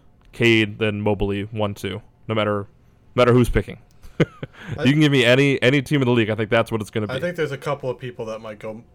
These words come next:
Speaker 2: might actually go Suggs number two. There's a lot of people who, who are that high
Speaker 1: Yeah, there are
Speaker 2: on
Speaker 1: people
Speaker 2: them,
Speaker 1: that do
Speaker 2: but
Speaker 1: like Suggs.
Speaker 2: Um, so I think the last thing, um,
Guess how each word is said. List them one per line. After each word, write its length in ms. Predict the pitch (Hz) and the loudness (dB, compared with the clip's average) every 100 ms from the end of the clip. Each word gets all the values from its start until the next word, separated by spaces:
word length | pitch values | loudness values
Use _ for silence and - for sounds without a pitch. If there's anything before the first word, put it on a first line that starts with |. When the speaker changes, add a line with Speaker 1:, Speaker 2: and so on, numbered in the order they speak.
| _ | _
Speaker 2:
might 320 | 147 127 131 | -14 -12 -12
actually 360 | 123 120 - 117 | -14 -14 -14 -12
go 140 | 117 | -12
Suggs 480 | 110 - 113 110 - | -12 -10 -10 -12 -14
number 220 | 113 107 | -14 -14
two. 280 | 101 107 98 - | -18 -20 -20 -14
There's 160 | 123 | -12
a 60 | 120 | -10
lot 280 | 120 131 135 | -8 -6 -6
of 80 | 135 | -8
people 400 | 139 131 113 101 | -12 -12 -12 -12
who, 320 | 110 110 123 | -14 -16 -18
who 120 | 110 | -10
are 160 | 104 98 | -10 -10
that 300 | 104 107 113 | -12 -12 -12
high 180 | 107 107 | -10 -4
Speaker 1:
Yeah, 60 | |
there 80 | 160 | -2
are 20 | |
Speaker 2:
on 60 | 202 | -2
Speaker 1:
people 160 | 208 320 | -4 -6
Speaker 2:
them, 100 | 262 | -8
Speaker 1:
that 40 | |
do 80 | 175 | -8
Speaker 2:
but 60 | 185 | -6
Speaker 1:
like 140 | 170 | -6
Suggs. 380 | - 113 95 - - - _ _ _ | -6 -8 -10 -20 -20 -20 _ _ _
Speaker 2:
Um, 400 | 185 175 165 170 - _ - | 0 0 0 -6 -20 _ -20
so 280 | - 202 185 | -10 -4 -2
I 100 | 170 | 0
think 200 | 190 220 | 0 0
the 100 | 185 | -4
last 380 | 156 156 170 - | -4 -4 -6 -6
thing, 400 | 151 139 123 123 _ _ _ _ _ _ _ | -6 -6 -10 -14 _ _ _ _ _ _ _
um, 600 | 147 139 123 113 107 101 | -6 -4 -4 -6 -10 -12